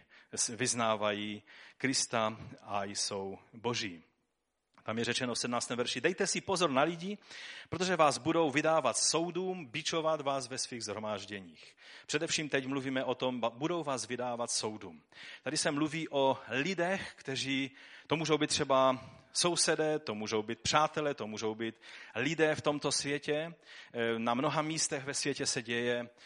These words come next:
že jsou křesťané lynčováni. Ne nějakými vojáky, prostě lidmi. Lidmi z ulice, kterým, e, vadí to, že křesťané žijí odlišný život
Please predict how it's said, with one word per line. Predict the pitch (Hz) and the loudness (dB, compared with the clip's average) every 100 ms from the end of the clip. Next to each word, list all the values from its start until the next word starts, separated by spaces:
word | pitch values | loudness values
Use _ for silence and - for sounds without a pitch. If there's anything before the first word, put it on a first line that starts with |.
| - - | -20 -8
že | 107 127 | -4 -2
jsou | - 127 | 0 -2
křesťané | - 131 - 127 120 | -2 -4 -2 -2 0
lynčováni. | 117 160 160 170 143 143 135 92 - _ _ - 117 | -2 -2 -2 0 0 -2 -4 -10 -18 _ _ -20 -16
Ne | 110 110 120 185 214 202 147 - - | -12 -8 -2 0 0 -2 -8 -18 -8
nějakými | 127 135 131 135 117 | -2 -2 0 -2 0
vojáky, | 117 110 110 - | 0 0 -4 -8
prostě | 196 147 - 160 | -6 -4 -2 0
lidmi. | 151 185 147 104 80 _ _ _ _ _ | 2 2 0 -8 -12 _ _ _ _ _
Lidmi | 123 156 160 | -6 -4 -2
z | 143 | -2
ulice, | 143 135 123 92 78 _ _ _ - - | -2 -2 -4 -6 -10 _ _ _ -20 -20
kterým, | - - 123 131 131 | -4 0 2 2 -2
e, | 127 - - 110 101 92 | -8 -12 -12 -10 -10 -2
vadí | 151 165 180 175 | 0 0 -6 -6
to, | 131 113 | -4 -4
že | 104 104 98 101 _ - - | -4 -6 -8 -10 _ -20 -6
křesťané | - 113 - 104 104 104 98 | -2 -2 -2 -4 -6 -8 -6
žijí | 107 104 104 | -6 -8 -10
odlišný | - 123 147 - 143 | -8 -8 -6 -4 -4
život | 123 120 95 | -6 -8 -12